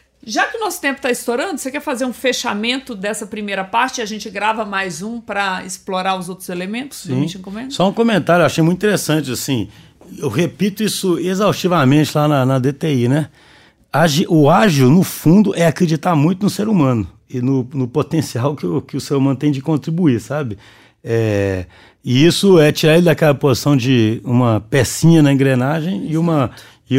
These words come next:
Speaker 2: e botá-lo numa condição mais ativa de, de, de contribuição, né?
Speaker 1: Sim.
Speaker 2: É, então, assim, eu acho que é um, é um, é um, do ponto de vista de R H, é isso, né? O, o,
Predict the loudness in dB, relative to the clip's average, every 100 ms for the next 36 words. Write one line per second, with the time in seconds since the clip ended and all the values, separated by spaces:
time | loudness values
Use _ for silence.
0 | 2 2 2 2 2 4 2 2 2 0
1 | 0 0 2 2 0 -2 -2 -2 -2 -2
2 | -2 -2 -4 -4 -6 -8 -6 -6 -4 -4
3 | -4 -4 -4 -2 0 -2 -4 -8 -20 -14
4 | -8 -6 -4 -4 -4 -4 -6 -6 -2 -2
5 | -2 -4 -4 -12 _ _ -6 -2 -2 0
6 | 4 4 2 2 4 4 0 -4 -6 -8
7 | -6 -2 2 2 0 2 2 0 -4 _
8 | 0 4 4 2 2 0 -2 -8 -12 -6
9 | 2 2 2 0 0 0 0 -2 -2 -4